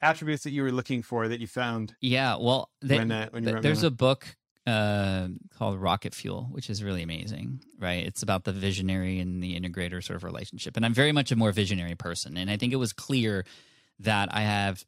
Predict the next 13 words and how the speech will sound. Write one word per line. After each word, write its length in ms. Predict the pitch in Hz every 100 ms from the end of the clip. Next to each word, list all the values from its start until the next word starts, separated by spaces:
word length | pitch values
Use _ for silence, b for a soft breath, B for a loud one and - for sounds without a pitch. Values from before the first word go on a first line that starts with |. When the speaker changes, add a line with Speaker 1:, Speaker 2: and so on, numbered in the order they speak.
| _
Speaker 2:
so 200 | - 135
many 140 | 139
big 180 | 120 113
ideas 640 | 107 95 98 110 156 - -
and, 200 | 110 95
and 160 | - 95
could 100 | 107
only 200 | 101 98
do 420 | 92 95 92 92 -
and 140 | 98
execute 480 | 87 92 - - 90 - _
so 220 | - 90
much. 360 | 85 71 - -